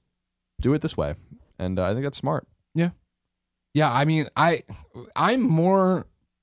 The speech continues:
Speaker 2: perplexed by the fact that you played the beta and didn't believe enough in the experience that now you're worried about it. You know what I mean? 'Cause it, I, and I guess that betas have gone bad before and this, that, and the other, but, like,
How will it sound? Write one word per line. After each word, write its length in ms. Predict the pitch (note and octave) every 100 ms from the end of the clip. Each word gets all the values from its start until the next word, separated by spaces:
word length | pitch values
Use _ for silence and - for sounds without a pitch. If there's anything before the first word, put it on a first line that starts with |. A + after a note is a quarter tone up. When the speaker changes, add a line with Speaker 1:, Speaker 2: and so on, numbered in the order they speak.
| -
Speaker 2:
perplexed 460 | D#3+ - D3+ C3+
by 80 | C3
the 80 | B2
fact 220 | B2+ B2
that 60 | A2+
you 60 |
played 240 | A2 B2 A#2+
the 80 | G2+
beta 260 | G#2+ G#2+
and 200 | G2 G2+
didn't 200 | G#2+ A2
believe 300 | A2 A2 G2+
enough 240 | G#2 G2 G#2
in 60 |
the 60 | F#2+
experience 800 | - - G#2 F#2+ D2+ - - - _ _ _
that 120 | G#2
now 180 | A2 G2
you're 180 | G#2 G2
worried 300 | G2 F#2+ F#2
about 240 | D#2 C#2+
it. 60 | -
You 60 | A#2
know 60 |
what 80 | A#2
I 40 |
mean? 280 | A2+ A2+ B2 - _ _ _ _
'Cause 160 | - D3
it, 160 | D#3+ D3+
I, 100 | D3+
and 120 | E3+
I 80 | F3+
guess 300 | A3+ F3+ F3+
that 240 | D3+ - _ _ -
betas 420 | A2+ C#3+ D3+ C#3
have 120 | C3+
gone 240 | B2 B2 A2
bad 260 | A2+ A#2+
before 640 | G#2 - C3 B2 A#2 A2+ G2
and 300 | G2+ A2 A2+
this, 120 | -
that, 80 | A#2+
and 80 |
the 40 | B2
other, 120 | B2+
but, 140 | A#2 A2
like, 260 | G#2+ -